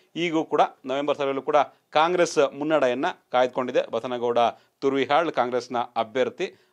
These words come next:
ಅವರು ಮುನ್ನಡೆಯನ್ನ ಕಾಯ್ಕೊಂಡಿದ್ದಾರೆ. ಶಿವು, ಆ, ಎರಡ್ ಸಾವಿರದ ಎಂಟರಲ್ಲಿ ಎಲೆಕ್ಷನ್ ಆಗಿತ್ತು, ಮತ್ತೆ by election ಆಯ್ತು. So ಒಂದ್ ರೀತಿ ಅವು ಏನಾಟ ಇಲ್ಲಿ ಬಿ ಜೆ ಪಿ ಇದ್ದಾರೆ ಕಾಂಗ್ರೆಸ್ಗೆ, ಕಾಂಗ್ರೆಸ್ ಬಿ ಜೆ ಪಿ ಅವ್ರಿಗೆ ಎಲ್ಲ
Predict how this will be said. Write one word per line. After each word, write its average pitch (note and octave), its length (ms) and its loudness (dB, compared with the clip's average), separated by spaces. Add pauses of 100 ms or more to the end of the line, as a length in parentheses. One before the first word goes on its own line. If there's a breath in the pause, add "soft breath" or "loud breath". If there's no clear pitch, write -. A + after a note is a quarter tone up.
ಅವರು A2+ 220 -2
ಮುನ್ನಡೆಯನ್ನ A2+ 360 -6 (180)
ಕಾಯ್ಕೊಂಡಿದ್ದಾರೆ. A2+ 520 -2
ಶಿವು, E3 340 -2 (240 soft breath)
ಆ, A2+ 320 0
ಎರಡ್ B2 180 0
ಸಾವಿರದ D3 200 4
ಎಂಟರಲ್ಲಿ C#3 240 0
ಎಲೆಕ್ಷನ್ C#3 220 0
ಆಗಿತ್ತು, C3+ 300 -2
ಮತ್ತೆ C3 200 -4
by A#2+ 100 -2
election C3+ 360 -2
ಆಯ್ತು. C3 360 -6 (300 soft breath)
So D#3 60 0
ಒಂದ್ D#3 160 2
ರೀತಿ D#3 560 2 (260 soft breath)
ಅವು F3 160 6
ಏನಾಟ E3+ 280 2
ಇಲ್ಲಿ B2 180 0
ಬಿ C3 160 -2
ಜೆ D#3 80 4
ಪಿ D3 100 -2
ಇದ್ದಾರೆ C#3+ 200 -2
ಕಾಂಗ್ರೆಸ್ಗೆ, D#3+ 420 0
ಕಾಂಗ್ರೆಸ್ D3+ 340 -4
ಬಿ D3+ 100 -2
ಜೆ D#3 100 2
ಪಿ D3+ 100 -2
ಅವ್ರಿಗೆ C#3 520 -2
ಎಲ್ಲ C#3+ 160 0